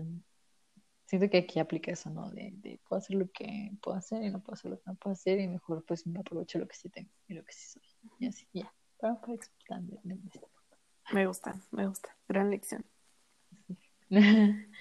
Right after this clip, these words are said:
Speaker 2: Este, mm, ok. La siguiente es un poco pequeña, pero... Ay, no sé, me ha iluminado la vida últimamente. Bueno, X. Es
Speaker 1: Ajá.
Speaker 2: que no puedes juzgar a la gente,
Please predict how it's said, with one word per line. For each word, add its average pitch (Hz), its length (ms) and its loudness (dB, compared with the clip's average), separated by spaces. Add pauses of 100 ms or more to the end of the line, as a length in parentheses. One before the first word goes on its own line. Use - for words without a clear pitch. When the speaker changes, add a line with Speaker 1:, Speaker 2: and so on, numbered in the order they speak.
(140)
Speaker 2:
Este, 220 800 6
mm, 208 340 4
ok. 202 460 10 (340)
La 220 160 8
siguiente 220 420 6
es 269 160 -2
un 208 60 4
poco 202 180 6
pequeña, 196 560 2
pero... 214 380 -4 (1600)
Ay, 220 260 10
no 214 160 10
sé, 196 420 6
me 202 340 6
ha 196 580 6 (340)
iluminado 208 460 8
la 190 120 2
vida 175 440 0 (720)
últimamente. 196 640 2 (200)
Bueno, 220 340 6 (840)
X. - 240 0 (1500)
Es 311 600 12
Speaker 1:
Ajá. 277 60 -6
Speaker 2:
que 311 360 8
no 277 280 6
puedes 285 280 10
juzgar 214 380 6
a 202 60 4
la 208 80 0
gente, 233 600 4